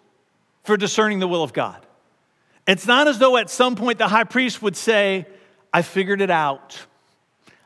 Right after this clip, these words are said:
I don't need these anymore. Now I know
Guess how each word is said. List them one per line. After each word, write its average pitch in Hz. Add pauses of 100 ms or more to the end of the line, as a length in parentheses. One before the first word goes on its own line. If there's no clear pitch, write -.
I 160
don't 196
need 196
these 196
anymore. 175 (840)
Now 190 (460)
I 233
know 156